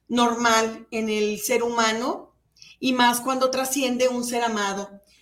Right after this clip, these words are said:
Lo comentaba en uno de los programas pasados, debido al apego, a la codependencia que tenemos, que es lógico, pero qué importante es vivir un duelo que sea así, con sufrimiento si tú quieres, pero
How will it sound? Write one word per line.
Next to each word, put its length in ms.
Lo 180
comentaba 1000
en 160
uno 180
de 100
los 140
programas 400
pasados, 500
debido 300
al 80
apego, 720
a 80
la 160
codependencia 640
que 100
tenemos, 760
que 100
es 120
lógico, 760
pero 460
qué 600
importante 760
es 100
vivir 260
un 160
duelo 680
que 140
sea 300
así, 460
con 160
sufrimiento 640
si 140
tú 160
quieres, 360
pero 540